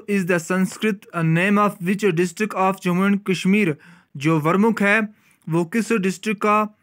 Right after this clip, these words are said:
अ, संस्कृत, अ, नाम है? ऑप्शन ए, बारामूला, ऑप्शन बी, रामबन, ऑप्शन सी, बड़गाम, ऑप्शन डी, अ, बांडीपुरा। तो यहाँ पर इसका जो सही आंसर वो है ऑप्शन ए, यानी कि जो बारामूला है उसे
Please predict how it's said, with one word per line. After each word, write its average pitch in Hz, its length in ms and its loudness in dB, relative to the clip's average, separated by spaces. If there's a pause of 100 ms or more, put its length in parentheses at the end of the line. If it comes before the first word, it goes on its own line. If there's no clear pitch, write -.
(160)
अ, 180 60 -6
संस्कृत, 190 600 0 (260)
अ, 165 140 0
नाम 185 400 4
है? 180 240 0 (320)
ऑप्शन 170 340 -2
ए, 214 160 2
बारामूला, 190 680 2 (480)
ऑप्शन 170 340 0
बी, 208 220 2
रामबन, 180 640 2 (340)
ऑप्शन 165 340 0
सी, 214 180 -2
बड़गाम, 175 600 2 (320)
ऑप्शन 196 340 0
डी, 220 300 2 (400)
अ, 156 120 0
बांडीपुरा। 185 760 2 (260)
तो 170 80 -2
यहाँ 170 280 2
पर 214 180 0
इसका 208 280 0
जो 180 120 -2
सही 165 340 0
आंसर 208 280 0
वो 190 120 0
है 208 120 2
ऑप्शन 202 520 0 (120)
ए, 202 180 4
यानी 175 320 0
कि 202 140 -2
जो 156 180 0
बारामूला 202 540 2
है 208 120 2
उसे 214 300 -2